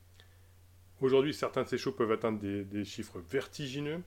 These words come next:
entre cent quinze millions et cent vingt millions de téléspectateurs, sachant que dans les décomptes, avec par exemple le show de Lady Gaga, on est monté jusqu'à cent cinquante millions, réseaux sociaux, euh, compris,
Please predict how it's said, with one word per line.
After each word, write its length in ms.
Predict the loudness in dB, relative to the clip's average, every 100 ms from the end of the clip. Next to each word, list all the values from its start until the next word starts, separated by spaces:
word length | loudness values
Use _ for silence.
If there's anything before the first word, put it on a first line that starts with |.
| -12
entre 260 | -12 -8 -8
cent 220 | -4 -4
quinze 440 | -2 -2 -2 -4 -6
millions 520 | -4 -2 -2 -2 -2
et 60 |
cent 240 | -4 -4 -2
vingt 160 | 0
millions 240 | -2 -2 -2
de 80 | -6
téléspectateurs, 960 | -6 -8 -8 -10 -10 -10 -2 2 2 -2 -20 -20 -20 -20 -20
sachant 480 | -10 -6 -2 0
que 100 | 2
dans 140 | 0 2
les 120 | 0
décomptes, 680 | 0 -2 2 2 2 0 -6 -18 -16
avec 380 | -2 0 0 -2
par 120 | -4
exemple 380 | -4 -2 -4 -4
le 60 | -8
show 320 | -2 -2 -2 -6 -20 -12
de 80 | -6
Lady 240 | -4 -4
Gaga, 320 | -4 -2 0 0
on 120 | 0
est 60 |
monté 320 | -2 -6 -4 -4
jusqu'à 320 | -4 -6 -6
cent 240 | -4 -4
cinquante 500 | -2 -4 -2 -6 -4
millions, 540 | -6 -6 -2 0 0 -2
réseaux 260 | -4 -2 -4
sociaux, 540 | -4 -6 0 0 0 -4 -20 -20 -16 -6
euh, 140 | -6
compris, 520 | -4 -4 -4 -6 -6